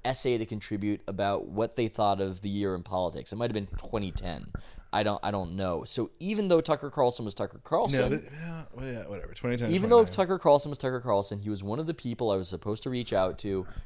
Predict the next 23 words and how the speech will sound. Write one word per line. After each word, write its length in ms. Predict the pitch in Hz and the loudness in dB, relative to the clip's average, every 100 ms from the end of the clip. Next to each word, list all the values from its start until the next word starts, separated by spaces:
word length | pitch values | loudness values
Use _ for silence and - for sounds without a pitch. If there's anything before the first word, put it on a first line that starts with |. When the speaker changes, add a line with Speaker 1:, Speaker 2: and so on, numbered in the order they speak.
| - | -6
Speaker 1:
to 240 | - 131 - | -2 0 4
ask 480 | 120 135 117 - - - - | 8 8 8 4 -4 -2 -4
to 120 | - 135 | 0 2
write 380 | 123 127 160 | 4 4 4
something 360 | - 139 127 123 | 2 0 2 -2
for 160 | - 117 | -2 -2
salon 360 | 110 110 110 | 2 4 4
dot 220 | 107 98 - | 6 4 4
com. 340 | 110 92 87 | 4 4 2
Just 180 | 120 - | -2 0
imagine 560 | 180 160 156 180 131 | 0 4 4 4 2
that. 260 | 104 80 - | 0 0 0
Think 220 | 147 151 | -4 2
back 240 | 139 131 - | 6 6 4
to 100 | 135 | 0
such 240 | 127 123 | 0 -2
a 60 | 123 | -4
time 480 | - 120 127 123 | -6 -2 0 0
where 100 | 110 | 0
that 160 | 104 98 | 0 0
would 100 | 98 | -2
happen, 360 | 101 90 95 80 | -4 -4 -6 -8
yeah? 260 | 95 113 | -4 -2